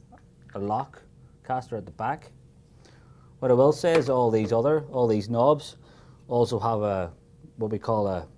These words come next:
a nylock nut in it, so it has anti-vibrational qualities. So once you tighten that up, the nylock will keep that secure. So even if the child's rocking about in the product, you know, all these knobs are, are, are gonna be secure.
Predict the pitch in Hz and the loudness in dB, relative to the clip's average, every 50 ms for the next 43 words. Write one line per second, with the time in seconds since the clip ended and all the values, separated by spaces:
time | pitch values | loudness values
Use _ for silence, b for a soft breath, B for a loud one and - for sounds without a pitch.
0 | - - 104 92 92 101 104 120 135 151 147 151 - - 127 127 135 151 160 170 | -16 -12 -10 -8 -6 -6 -6 -4 -4 -4 -4 -4 -6 -8 -8 -8 -6 -6 -6 -6
1 | 175 - - - 123 113 95 107 107 107 98 117 110 107 113 107 95 107 101 98 | -8 -10 -8 -4 -4 -4 -4 -4 -6 -6 -6 -6 -6 -6 -6 -8 -6 -6 -6 -6
2 | 90 101 104 110 107 - 151 147 143 - 156 151 156 156 160 170 165 - - - | -4 -4 -4 -6 -4 -6 -8 -8 -6 -4 -4 -2 -2 -4 -6 -8 -10 -14 -18 -20
3 | B B B B B B B - - 113 110 135 147 143 135 107 - 110 104 104 | B B B B B B B -8 -4 0 0 0 0 0 -4 -8 -8 -8 -8 -6
4 | 104 104 98 95 92 98 107 117 123 - - B B B B B - 95 101 107 | -6 -6 -6 -4 -4 -4 -4 -4 -6 -8 -14 B B B B B -10 -8 -6 -6
5 | 107 107 104 107 104 - - 92 - - 113 101 - 101 98 92 - - - - | -4 -4 -4 -6 -6 -8 -10 -14 -12 -12 -12 -10 -8 -10 -10 -10 -12 -18 -20 -12
6 | - 104 98 95 101 107 B B B B B B B - - 113 117 127 139 139 | -8 -6 -6 -6 -6 -8 B B B B B B B -10 -4 0 0 2 2 0
7 | 139 120 101 - - - - 110 101 98 101 95 90 - 104 98 95 101 98 98 | -2 -6 -6 -8 -12 -12 -8 -8 -6 -4 -6 -6 -8 -10 -12 -8 -6 -4 -4 -4
8 | - 98 95 90 90 101 101 101 101 104 98 - - 117 110 113 117 117 - - | -6 -10 -10 -10 -8 -8 -6 -6 -6 -6 -10 -10 -8 -8 -6 -6 -8 -8 -10 -14
9 | - - - - - - - 101 98 101 98 95 92 90 B B B B B - | -20 -20 -20 -20 -20 -14 -10 -8 -4 -2 -2 -2 -2 -6 B B B B B -12
10 | 107 104 101 101 95 90 - 101 95 92 92 92 87 87 95 92 90 90 - - | -10 -8 -6 -6 -8 -8 -8 -10 -8 -8 -8 -10 -10 -8 -8 -8 -8 -10 -12 -16
11 | - 87 87 87 87 - 92 90 - 98 95 87 85 87 - - - - - 95 | -16 -14 -14 -14 -14 -14 -14 -10 -8 -8 -8 -8 -10 -12 -14 -18 -20 -18 -16 -14
12 | 90 101 110 | -14 -14 -16